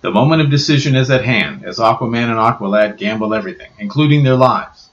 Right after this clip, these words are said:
on a titanic trick to stop the evil aliens. But a cruel twist of fate turns the table so that the aquatic aces themselves fall into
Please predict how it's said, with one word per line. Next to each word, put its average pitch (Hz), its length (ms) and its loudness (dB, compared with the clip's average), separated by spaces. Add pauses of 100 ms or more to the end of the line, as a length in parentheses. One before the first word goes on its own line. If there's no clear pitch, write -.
(220)
on 92 120 -8
a 87 100 -8
titanic 120 640 -2
trick 101 320 -4
to 90 100 -10
stop 107 340 -2
the 101 100 -6
evil 98 280 -2
aliens. 95 640 -10 (280)
But 92 140 -6
a 92 80 -4
cruel 117 460 -6
twist 120 400 -8
of 107 140 -6
fate 107 280 -6
turns 110 300 -8
the - 80 -10
table 95 340 -8
so 101 140 -10
that 98 180 -10
the 95 140 -8
aquatic 107 420 -4
aces 101 300 -8
themselves 101 540 -6
fall 101 260 -4
into 107 420 -6